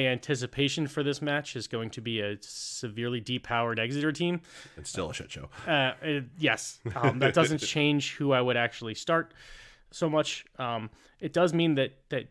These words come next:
Speaker 1: uh, you, you get a, a couple of players in London Irish who, if you got 'em on your squad, yeah, you might wanna start 'em over,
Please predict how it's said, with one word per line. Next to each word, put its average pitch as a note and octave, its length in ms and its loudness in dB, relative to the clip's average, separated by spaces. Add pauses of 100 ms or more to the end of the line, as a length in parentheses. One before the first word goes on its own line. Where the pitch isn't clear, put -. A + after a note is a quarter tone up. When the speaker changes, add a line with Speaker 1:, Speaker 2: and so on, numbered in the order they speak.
(200)
Speaker 1:
uh, A#2+ 220 -2 (220)
you, C#3+ 220 -4 (100)
you C3 360 -4
get C#3 140 0
a, - 260 -8
a C3 40 -8
couple D3 280 -2
of A2 160 -10
players C3 420 0
in A2+ 320 -8
London A#2+ 240 -2
Irish A2+ 400 -2
who, B2 140 -4
if A#2 100 -8
you A#2 80 -6
got C#3 140 4
'em C#3 100 4
on C3+ 80 2
your C3 100 0
squad, C3 360 0
yeah, A2 100 0
you G#2+ 120 -4
might A2+ 120 -4
wanna A2 140 -8
start G#2+ 260 -2
'em G#2 120 -6
over, G2 300 -8